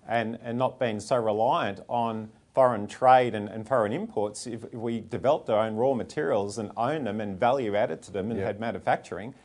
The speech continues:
Speaker 1: which was the real intention of that whole Buy Back the Farm policy. But you've got to remember, the Queen was the largest shareholder in Rio Tinto, so she had a vested interest in all this.
Speaker 2: Now, that led to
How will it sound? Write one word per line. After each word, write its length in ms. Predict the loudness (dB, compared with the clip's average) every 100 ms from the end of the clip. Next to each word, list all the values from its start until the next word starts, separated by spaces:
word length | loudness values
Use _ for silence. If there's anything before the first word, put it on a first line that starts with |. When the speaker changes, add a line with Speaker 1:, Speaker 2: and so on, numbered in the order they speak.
| _ -10
Speaker 1:
which 180 | -8
was 140 | -6 -4
the 80 | 0
real 240 | 2 2
intention 540 | 0 -4 -6 -6 -8
of 60 | -2
that 120 | 0
whole 180 | 0 0
Buy 240 | 0 0
Back 240 | 2 -2 -4
the 60 |
Farm 360 | -6 -2 -2 -4 -12 _
policy. 440 | 0 0 0 -8 -12 _ _
But 120 | -12
you've 100 | -2
got 100 | 0
to 80 | 0
remember, 540 | 0 2 2 2 0 -2 _
the 80 | -6
Queen 320 | 0 2 2
was 240 | 2 -2 -2
the 200 | 0 0
largest 580 | 2 4 6 4 -2 -2
shareholder 580 | 0 2 4 4 4
in 100 | 0
Rio 280 | 0 2 2
Tinto, 420 | 2 -4 0 0
so 220 | 2 0 0
she 180 | 0
had 140 | -2 -2
a 80 | -4
vested 400 | -2 -4 -2 -4
interest 340 | -4 -8 -8
in 120 | -6
all 140 | -6 -8
this. 300 | -12 -18 -20 _
Speaker 2:
Now, 120 | 2
that 260 | 8 8 8
led 280 | 6 4 2
to 460 | 2 4 6 2